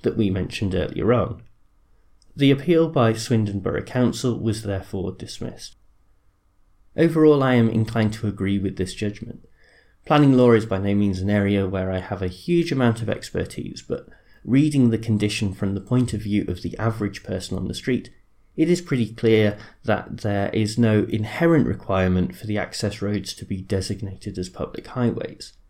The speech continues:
The condition is written in a way to describe the physical attributes of the access road,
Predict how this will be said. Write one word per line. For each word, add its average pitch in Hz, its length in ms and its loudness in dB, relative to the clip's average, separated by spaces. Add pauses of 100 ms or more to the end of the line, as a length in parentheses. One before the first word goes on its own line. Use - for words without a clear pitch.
(600)
The 131 80 -2
condition 139 680 2
is 110 420 2
written 113 320 -2
in 101 100 0
a 98 60 0
way 98 160 0
to - 160 -12
describe 95 440 -4
the 90 80 -6
physical 135 540 0
attributes - 460 -6
of 95 100 -8
the 95 80 -6
access - 420 -6
road, 95 340 -2